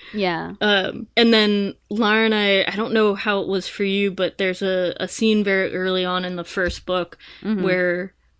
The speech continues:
Speaker 2: right after their epic battle honeymoon,
Speaker 1: Mm-hmm.
Speaker 2: um, which is gonna become our hashtag for the show, I think.
Speaker 1: Fine.
Speaker 2: Um, <laughs>
Speaker 1: That's fine with me.
Speaker 2: Korra is, gets, like, a bug in her that she needs to, like, come out to her parents.
Speaker 1: Oh, God, yes.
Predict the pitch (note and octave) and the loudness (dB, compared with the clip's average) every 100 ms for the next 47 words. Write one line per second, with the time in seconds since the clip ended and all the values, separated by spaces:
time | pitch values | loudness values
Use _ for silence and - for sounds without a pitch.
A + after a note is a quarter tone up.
0 | _ _ - F#3+ G#3 G#3 G3 - G3+ F#3+ | _ _ -6 4 6 6 4 0 -2 2
1 | F#3+ F#3 F3+ F3+ - G3 F#3+ F#3+ F3+ F3 | 0 2 0 -2 -4 -6 -2 0 0 -2
2 | F3+ F3+ F3 E3+ E3+ F#3 - G#3 G#3 F3 | -4 -4 -4 -4 -4 -8 -6 -4 -2 -4
3 | F3 F#3 F3 - F#3+ - - G3 - F#3 | -6 -8 -6 -6 -10 -10 -10 -10 -8 -8
4 | F3 E3+ F#3 E3+ - D#3 E3 - - - | -6 -8 -8 -8 -6 -8 -8 -10 -12 -12
5 | - - - - F3 F3 F3+ - - - | -12 -10 -10 -10 -8 -8 -8 -12 -20 -16
6 | - D#3+ F#3 G#3+ - B3+ A#3 C4 - - | -12 -10 -6 0 2 4 2 0 -6 -12
7 | D#4 - E4+ D#4+ E4 - - - E3+ F3 | -8 -2 0 2 2 0 0 -4 -4 -8
8 | F#3 - G3 G3+ - - A3+ A3+ A3+ A3 | -8 -8 -8 -12 -14 0 4 6 8 6
9 | G#3 G3 G3 G3 F#3+ - G#3 F#3+ - - | 4 2 0 -2 -8 0 2 2 -4 -12
10 | - - G3 G3 F3+ F#3+ F#3+ F#3+ G#3 F#3+ | -12 -6 -4 -2 0 0 0 -2 0 0
11 | F#3 F#3 - - G#3 G3 F#3+ F#3+ F#3+ E3+ | 0 0 -2 -2 0 2 2 2 0 -4
12 | - - F3+ _ - - F3 - - F#3+ | -8 -4 -4 _ -14 -6 -6 -4 0 2
13 | E3+ - G3 F#3 E3 - E3+ D3+ - G3 | 2 0 -4 -6 -6 -8 -6 -6 0 4
14 | G3+ G3+ G3+ G3+ G3 G3+ G3 G3 G3 G#3+ | 6 8 6 6 4 6 4 4 4 4
15 | - | 0